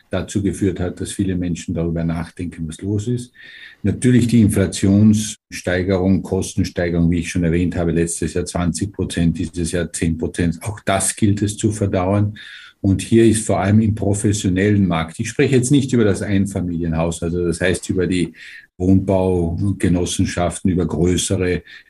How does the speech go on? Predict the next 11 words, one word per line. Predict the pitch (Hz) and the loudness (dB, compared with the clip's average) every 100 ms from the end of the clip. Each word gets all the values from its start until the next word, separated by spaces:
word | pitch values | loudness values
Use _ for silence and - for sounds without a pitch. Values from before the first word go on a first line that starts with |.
| - | -8
äh, | 92 101 | -2 0
Investoren | 90 85 - 95 87 85 | 2 0 0 0 2 2
und | |
Projektentwickler, | 82 85 82 - 87 80 85 - 90 | 2 0 0 -2 -2 -2 -4 -4 -2
dass | 87 - | -2 -2
die | - 110 | 4 6
natürlich | 101 98 101 95 82 | 6 4 2 2 2
jetzt | 95 82 - | -2 -2 -4
Projekte | 87 85 90 - - 95 | 0 0 0 -4 -8 -6
eher | 95 87 78 | -4 -2 -2
schieben | - - 104 107 113 117 117 113 | -4 0 4 6 6 6 6 2